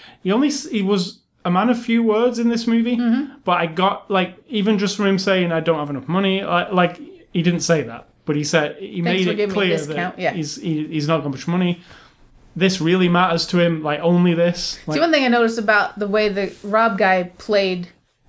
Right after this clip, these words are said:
Speaker 2: or the way the Rob guy was portrayed, is that Josh Brolin is, like, a, obviously very rich,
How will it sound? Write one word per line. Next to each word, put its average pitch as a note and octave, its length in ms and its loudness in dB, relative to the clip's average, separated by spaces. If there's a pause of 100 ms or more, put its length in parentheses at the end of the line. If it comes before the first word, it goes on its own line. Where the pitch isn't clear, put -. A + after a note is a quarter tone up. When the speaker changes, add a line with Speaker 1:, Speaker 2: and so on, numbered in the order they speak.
(160)
Speaker 2:
or G#3 60 2
the G3+ 80 2
way G3+ 80 4
the F#3+ 100 -2
Rob G3 320 0
guy F3 280 2
was E3+ 180 -6
portrayed, F#3 640 -6 (540)
is F3+ 180 -4
that F#3 480 2 (1400)
Josh A3+ 280 0
Brolin G#3 540 0 (540)
is, F#3 100 -2
like, F3 160 0
a, G3 180 -4 (200)
obviously G3+ 380 0
very G3 240 0
rich, G#3 600 -2